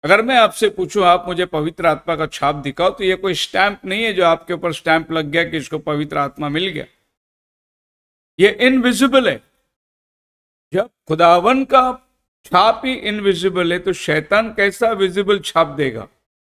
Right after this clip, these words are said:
वो भी अपना छाप को इनविजिबल रखा हुआ है,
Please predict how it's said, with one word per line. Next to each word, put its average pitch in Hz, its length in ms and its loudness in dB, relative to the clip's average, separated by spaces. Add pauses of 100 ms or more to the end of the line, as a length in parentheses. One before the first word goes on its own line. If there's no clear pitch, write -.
(480)
वो 170 120 4
भी 269 200 2
अपना 190 380 0
छाप 156 500 0
को 185 240 -6
इनविजिबल 185 560 -2
रखा 143 280 -6
हुआ 110 200 -8
है, - 80 -20